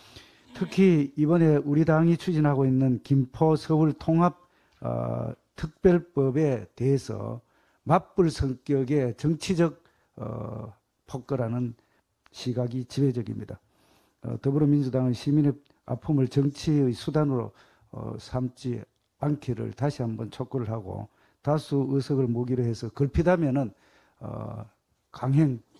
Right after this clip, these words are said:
일방 협조, 어, 협의 없이, 합의 없이 처리하는 이런, 어, 사항에 대해서 다시 한번 유감을 표하며,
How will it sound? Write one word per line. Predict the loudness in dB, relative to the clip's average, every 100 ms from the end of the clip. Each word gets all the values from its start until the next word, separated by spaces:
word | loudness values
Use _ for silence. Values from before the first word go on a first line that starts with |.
| _
일방 | 0 2 2 0 -4 _ _ _ _ _ _ _
협조, | -8 -6 -2 -2
어, | -2 -6 -6
협의 | 0 2 2
없이, | 2 0 -4
합의 | -2 -2 0
없이 | -2 -2 -8
처리하는 | -4 -2 0 -2 -4 -8 _ _ -4
이런, | 2 6 4 2 -6 _ _
어, | -12 -12
사항에 | -6 -4 -4
대해서 | -4 -6 -8 -10
다시 | -2 -2 0
한번 | 0 0 -2 -2
유감을 | -2 -2 -6
표하며, | -8 -8 -8 -8 -10